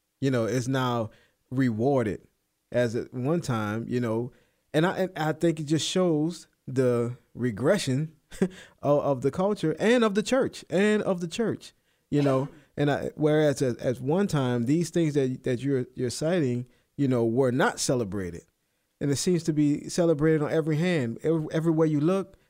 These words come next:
media, what, e-, even in the church. And I think that's the most egregious thing when we're talking about this, is that even in the church, we have been dulled down, uh, uh, by these sins, you know, to where now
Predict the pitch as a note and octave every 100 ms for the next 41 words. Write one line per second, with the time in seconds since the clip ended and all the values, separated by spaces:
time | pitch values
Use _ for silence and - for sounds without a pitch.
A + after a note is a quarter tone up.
0 | - C#3+ F3+ F#3 F#3 F#3+ F#3 - _ -
1 | C#3+ - C#3 - A3 B3 A#3 A#3 G#3 G3+
2 | E3+ - A#3+ C#3 - - F3 G#3 A#3+ F#3
3 | A3+ G#3+ - F3 F3+ F3 D#3+ - C#3 C#3
4 | A3+ A#3+ D#3 - C#3 B2+ B2+ B2+ A2+ F3+
5 | A3 E3+ A#2+ A2+ - A2 B2 - _ _
6 | _ D3+ C3 C#3+ C3+ - G#3 A3+ A3+ F#3+
7 | E3 C3+ - A#3 G3+ - - D#3 D3+ C#3
8 | C3 A#2+ C3 D#3 F3+ F#3 F3+ D#3 C#3 D3+
9 | C#3 B2+ A#2 A#2+ _ _ _ - C#3 B2
10 | A#2 - B2 B2 C#3+ D#3 D3 C3+ - -
11 | C3 D3 - - D4 G3 F2 C#2+ - -
12 | _ _ - E3 E3 F3+ G#3+ - D3+ D3+
13 | D3 E3+ F3+ D3+ E3+